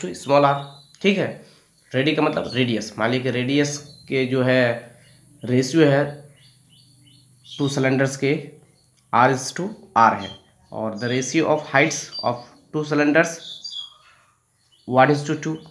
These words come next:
जो दिया हुआ है। ठीक है, the ratio of perimeters of two cylinders three is to four। कितना है? Three is to four। तो हम लोग according to the problem में लिख सकते हैं,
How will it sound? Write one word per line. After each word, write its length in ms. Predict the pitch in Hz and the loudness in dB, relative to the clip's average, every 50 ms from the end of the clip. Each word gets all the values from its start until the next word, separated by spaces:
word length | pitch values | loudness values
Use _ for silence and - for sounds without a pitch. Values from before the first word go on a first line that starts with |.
| - _ _ _ - | -20 _ _ _ -16
जो 140 | 107 107 113 | -12 -10 -4
दिया 180 | 104 127 131 131 | 0 4 4 6
हुआ 160 | 135 139 139 | 6 6 4
है। 60 | 139 | 2
ठीक 460 | - _ _ _ _ _ _ 160 170 | 0 _ _ _ _ _ _ -2 -2
है, 360 | 202 214 214 - - - - _ _ _ _ _ - | -2 -2 -2 -6 -14 -20 -20 _ _ _ _ _ -8
the 140 | 110 110 | -6 -4
ratio 420 | 117 123 127 - - 160 156 156 156 | -2 -2 -2 0 2 2 4 4 2
of 80 | 156 156 | 2 0
perimeters 640 | 147 143 147 147 156 147 147 160 156 151 - - - - 117 | 0 2 2 0 0 -2 0 0 0 0 -2 -6 -10 -4 -2
of 200 | 120 123 120 - - - | -2 -2 -2 -6 -8 -6
two 100 | 160 160 | -6 -4
cylinders 500 | 156 - 147 147 147 147 151 160 156 - - - - _ _ _ _ _ _ _ _ _ | -2 0 0 0 2 4 4 4 2 0 -6 -12 -18 _ _ _ _ _ _ _ _ _
three 180 | - 139 147 151 | -2 0 2 2
is 100 | 147 147 - - | 2 -2 -4 -6
to 120 | 185 196 196 - - - _ _ _ _ _ _ _ _ _ _ - - - - - - - _ _ _ _ - | -6 -6 -8 -10 -16 -20 _ _ _ _ _ _ _ _ _ _ -20 -20 -20 -20 -20 -20 -20 _ _ _ _ 4
four। 180 | 151 156 160 160 - - - - - - _ _ _ _ _ _ _ _ _ _ _ _ _ _ - - | 6 6 6 4 0 -6 -14 -18 -20 -20 _ _ _ _ _ _ _ _ _ _ _ _ _ _ -14 -8
कितना 200 | 117 135 160 160 | 0 4 4 4
है? 140 | 185 208 - - - - | 4 2 -4 -10 -16 -12
Three 160 | - 143 147 147 | -6 -4 -4 -4
is 100 | 147 147 - | -4 -6 -8
to 100 | 202 233 262 247 - - _ - | -8 -8 -8 -10 -16 -20 _ -4
four। 160 | 147 147 151 151 147 - - - _ _ _ _ - - - - - - | -2 -2 -2 -2 -6 -12 -18 -20 _ _ _ _ -20 -20 -20 -20 -12 -6
तो 100 | 120 117 - | -4 -4 -2
हम 160 | 117 131 143 | 0 2 4
लोग 160 | 160 147 - - | 4 2 2 -4
according 360 | 143 143 - 190 190 226 226 220 - | -6 -2 0 0 2 2 0 0 -2
to 80 | - 170 | -2 -2
the 80 | 160 160 - | -2 -2 0
problem 340 | - 151 139 139 139 143 143 | 2 2 4 4 4 2 2
में 80 | 135 127 | 2 2
लिख 120 | 131 127 | 0 -2
सकते 300 | - 131 127 - - 117 | -4 -8 -10 -6 -4 -4
हैं, 180 | 110 123 147 | -4 -4 -4